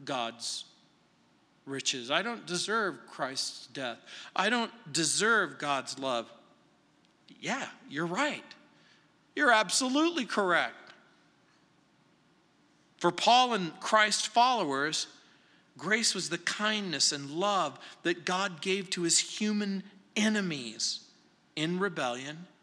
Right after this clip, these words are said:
without strength, ungodly, Romans five six, sinners, Romans five eight, enemies, Romans five ten. This is the, these are the people who are the candidates for grace.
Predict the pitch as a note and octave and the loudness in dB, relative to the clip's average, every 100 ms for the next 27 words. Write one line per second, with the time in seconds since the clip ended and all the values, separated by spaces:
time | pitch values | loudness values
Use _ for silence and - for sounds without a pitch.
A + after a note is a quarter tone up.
0 | _ _ _ - C3 C3 C3+ F#3+ - - | _ _ _ -10 -4 0 0 2 2 2
1 | F3+ D#3 E3+ E3+ - - _ _ - D#3+ | 2 0 -2 -12 -18 -20 _ _ 2 4
2 | F#3 G#3+ F#3+ E3+ D#3+ D#3+ D#3 C#3 C3+ C3 | 4 4 6 6 4 2 0 0 0 -2
3 | - C#3 B2+ - D3 D3+ - - - - | 0 0 0 -2 -2 -4 -8 -4 2 4
4 | A#3 A3+ E3 D3+ C#3 D3 C#3+ C#3 - D3 | 6 6 4 2 0 0 0 -2 0 2
5 | B2+ B2 B2+ C#3+ E3 - - - A#3+ B3 | 2 2 0 0 -4 -14 -16 8 10 10
6 | A3 F3 D#3+ D3+ D#3 D3+ D3 C#3 - D3+ | 6 2 2 0 0 2 0 -2 2 2
7 | C3+ - D#3 C#3 D3 F3+ F#3 - _ - | 2 0 0 0 0 -6 -12 -20 _ -20
8 | _ _ _ _ _ _ _ _ _ _ | _ _ _ _ _ _ _ _ _ _
9 | _ _ _ _ _ _ _ - D#3+ A3+ | _ _ _ _ _ _ _ -2 4 4
10 | G3 C3+ D#3 - - D3+ C#3 A3+ C4 A3+ | 4 -2 -6 -12 -16 -12 4 6 8 4
11 | - E3+ F3 E3+ E3+ - A3 - F3+ E3 | 2 4 4 4 -2 2 0 2 0 0
12 | F3 E3 D#3 D3 D3+ - B3 A#3 A3 F#3 | 2 4 4 2 0 6 8 8 6 2
13 | D3 C3+ - - B2+ A#2+ B2+ A2 - - | 2 0 -4 -4 -6 -2 0 0 0 -2